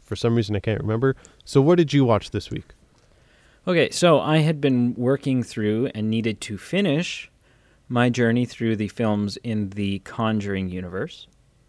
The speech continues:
Speaker 2: Uh, so I did that. The, watched,
Speaker 1: Cool.
Speaker 2: and I can't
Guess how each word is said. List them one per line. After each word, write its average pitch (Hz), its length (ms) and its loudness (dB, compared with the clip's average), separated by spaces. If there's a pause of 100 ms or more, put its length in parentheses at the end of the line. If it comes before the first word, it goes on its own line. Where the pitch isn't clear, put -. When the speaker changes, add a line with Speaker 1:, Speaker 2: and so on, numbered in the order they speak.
(1700)
Speaker 2:
Uh, 110 220 0
so 113 160 -4
I 107 40 0
did 104 180 -2
that. 101 360 -4
The, 104 220 -8 (160)
watched, 123 260 -2
Speaker 1:
Cool. 170 140 4 (120)
Speaker 2:
and - 140 -14
I - 120 -10
can't 190 440 -6